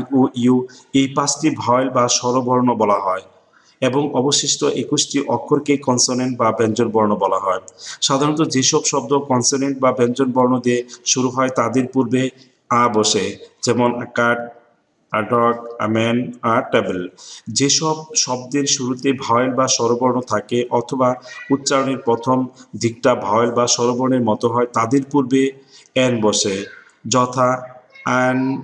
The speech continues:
engineer, an elephant, an Indian, an umbrella, an uncle। কিছু বর্ণ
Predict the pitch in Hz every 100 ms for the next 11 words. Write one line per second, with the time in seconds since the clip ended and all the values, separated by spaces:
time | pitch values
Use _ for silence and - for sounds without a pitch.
0 | - 123 123 117 117 110 104 101 - -
1 | 123 127 127 120 113 120 110 104 104 -
2 | 127 123 127 123 120 110 107 95 - -
3 | 117 123 139 - 113 110 113 107 95 -
4 | 120 131 147 - 120 120 104 87 - -
5 | _ - - - 165 180 123 131 135